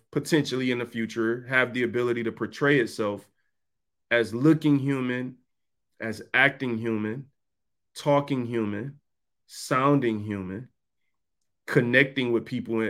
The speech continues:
as human. It has knowledge, but it doesn't have feeling. And what I mean by that is, imagine something with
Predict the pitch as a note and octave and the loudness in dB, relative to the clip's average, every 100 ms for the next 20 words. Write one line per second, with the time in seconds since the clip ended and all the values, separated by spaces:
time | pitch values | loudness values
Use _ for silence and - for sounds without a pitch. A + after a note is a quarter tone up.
0 | - A2+ - B2 G#2 G2 A#2+ _ _ _ | -4 -6 -6 -4 -4 -4 -10 _ _ _
1 | - G#2+ A2 B2 B2 C3 C#3+ C3+ G#2+ A2 | -14 -8 0 2 2 2 2 2 0 -4
2 | - - - _ _ _ _ _ _ _ | -6 -18 -20 _ _ _ _ _ _ _
3 | _ _ _ _ _ _ _ _ - A#2+ | _ _ _ _ _ _ _ _ -2 0
4 | A2+ D3 C3+ D3+ F3 E3+ - C3 B2 A#2 | 0 0 0 2 0 -2 -10 -2 0 0
5 | A2+ _ - - A2+ - - - _ _ | -4 _ -12 -2 -2 -2 -14 -20 _ _
6 | _ _ _ _ _ _ - _ _ _ | _ _ _ _ _ _ -20 _ _ _
7 | C#3 C3+ C#3 B2+ B2 C3+ F#3 A3+ D#3+ C#3+ | 0 4 4 4 2 2 2 2 2 4
8 | A#2+ G#2+ F#2 - B2+ B2 A#2 A2+ A2 A2 | 2 0 -4 -8 -4 2 2 2 -2 -8
9 | - A2+ A#2+ A#2+ D3 G3 F#3 G#3 F#3+ - | -8 -6 -4 2 4 6 4 0 0 -4
10 | - C#3 B2+ A#2+ A2+ G#2+ G#2+ | -2 -2 -2 -4 -4 -2 -4